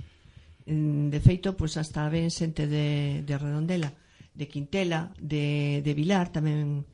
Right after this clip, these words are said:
veñen persoas. E temos cursos de lecer, eh, e un pouco, estos cursos están divididos en lecer e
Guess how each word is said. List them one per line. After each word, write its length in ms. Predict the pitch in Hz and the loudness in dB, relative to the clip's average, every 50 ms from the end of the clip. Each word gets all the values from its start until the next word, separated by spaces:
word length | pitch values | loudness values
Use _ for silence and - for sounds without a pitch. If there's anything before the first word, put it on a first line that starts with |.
| - - - - - | -20 -20 -20 -14 -10
veñen 560 | - 147 147 147 147 147 147 143 143 143 143 | -6 -4 -4 -2 -2 -2 -2 -2 -4 -4 -6
persoas. 720 | 143 - 156 156 - - 185 175 175 175 175 - - - - - - - - - - - - - - - | -6 -8 -8 -8 -6 -4 -2 -2 -2 -4 -6 -10 -16 -20 -20 -20 -20 -20 -20 -20 -20 -20 -20 -20 -14 -10
E 80 | 156 | -6
temos 320 | 156 170 190 202 220 208 - | -2 0 0 0 0 0 -2
cursos 480 | - 254 214 - 180 147 143 - - - - | -4 -4 -2 0 -2 -2 -4 -4 -10 -10 -6
de 160 | 165 156 165 | -2 0 2
lecer, 560 | 160 160 165 - - - 262 269 285 285 285 - - - _ - - - - - - - - - - 131 139 | 2 2 0 0 0 2 4 4 4 2 -2 -8 -20 -20 _ -20 -20 -20 -20 -20 -20 -20 -20 -16 -14 -12 -6
eh, 320 | - 160 156 151 151 151 147 - | -2 0 0 2 2 2 0 0
e 80 | 165 185 | 0 0
un 80 | 180 175 | 0 0
pouco, 400 | 196 196 196 220 226 214 - - | -2 -4 -2 -2 -4 -4 -4 -4
estos 320 | 170 165 165 180 180 - | -4 -4 -4 -4 -6 -6
cursos 240 | - 214 196 - 190 | -6 -6 -6 -4 -2
están 80 | 190 | -2
divididos 320 | 190 190 190 175 165 160 165 | 0 0 2 0 0 2 2
en 160 | 156 156 156 | 0 2 0
lecer 320 | 160 - - 240 247 254 | 0 0 0 0 0 0
e 80 | 233 226 | 0 0